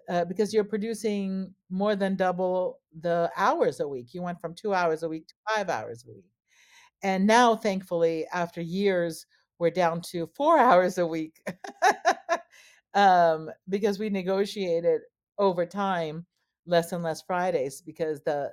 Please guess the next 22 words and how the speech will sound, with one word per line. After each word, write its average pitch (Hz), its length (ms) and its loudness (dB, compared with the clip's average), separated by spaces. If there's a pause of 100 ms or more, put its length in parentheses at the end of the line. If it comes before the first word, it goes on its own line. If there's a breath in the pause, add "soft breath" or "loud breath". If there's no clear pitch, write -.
(120)
the, 156 160 -6
it's 165 220 -8
just - 400 -10
so 165 160 -8
much 156 300 -14
to 156 80 -18
produce, 165 380 -14 (340 loud breath)
especially 240 460 0
the 185 120 0
way, 180 140 4
w-, - 1040 -10 (180)
you 190 140 -4
know, 147 420 -4 (260 soft breath)
we 220 220 0
like 175 220 2
to 170 100 -10
do 156 220 -2
it, 143 320 -2
and 151 440 -12
Steven 190 540 -2
and 147 300 -8
Tom 175 560 -4